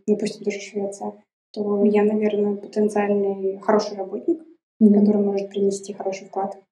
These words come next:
Speaker 2: Мгм.
Speaker 1: в этот город, что-то, не знаю, сделать доброе или полезное. Вот. А для Одессы я просто хороший, там, не знаю,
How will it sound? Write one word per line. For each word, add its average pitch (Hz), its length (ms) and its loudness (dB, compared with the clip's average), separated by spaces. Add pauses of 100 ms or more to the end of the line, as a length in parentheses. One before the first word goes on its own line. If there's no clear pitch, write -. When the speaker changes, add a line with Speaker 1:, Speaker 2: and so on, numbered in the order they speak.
(260)
Speaker 2:
Мгм. 208 320 6
Speaker 1:
в - 40 -6
этот - 180 -6
город, - 360 -4 (160)
что-то, - 400 -6 (120)
не 196 140 -2
знаю, 185 440 -6 (300)
сделать 208 400 2
доброе 208 260 -4
или 202 60 -4
полезное. 214 500 0 (920)
Вот. 226 380 -2 (440)
А 233 100 0
для 240 160 6
Одессы 254 340 2
я 226 120 2
просто 233 300 -6
хороший, 208 400 -4
там, 196 140 -4
не 196 60 0
знаю, 196 240 -12